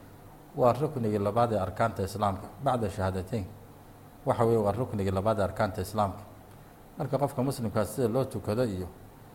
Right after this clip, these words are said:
sida Nabigu calayhi salaatu wasalaam u tukado iyo sida, maaragtay, Ilaahay uga aqbalahayo, inuu barto waa matlab sharci oo lagama maarmaana weeye. Sida adduunyadaba dadku ay ugu dadaalaan, ay jaamacadahana uga baxaan,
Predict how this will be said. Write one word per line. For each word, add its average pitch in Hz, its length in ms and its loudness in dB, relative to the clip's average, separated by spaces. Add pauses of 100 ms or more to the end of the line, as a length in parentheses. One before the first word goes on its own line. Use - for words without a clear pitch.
(180)
sida 131 300 0
Nabigu 120 260 2
calayhi 113 300 4
salaatu 107 360 0
wasalaam 107 400 0
u 147 40 0
tukado 101 460 0 (760)
iyo 120 160 4
sida, 143 280 2
maaragtay, 117 480 2
Ilaahay 120 240 4
uga 123 180 4
aqbalahayo, 98 600 2 (680)
inuu 139 200 4
barto 107 380 2
waa 110 100 6
matlab 110 340 0
sharci 113 380 0
oo 107 80 6
lagama 98 300 2
maarmaana 104 500 4
weeye. 95 380 0 (640)
Sida 143 320 2
adduunyadaba 113 520 2
dadku 127 260 -2
ay 110 60 4
ugu 127 140 0
dadaalaan, 107 500 4 (960)
ay 117 120 2
jaamacadahana 110 680 2
uga 120 140 4
baxaan, 113 420 4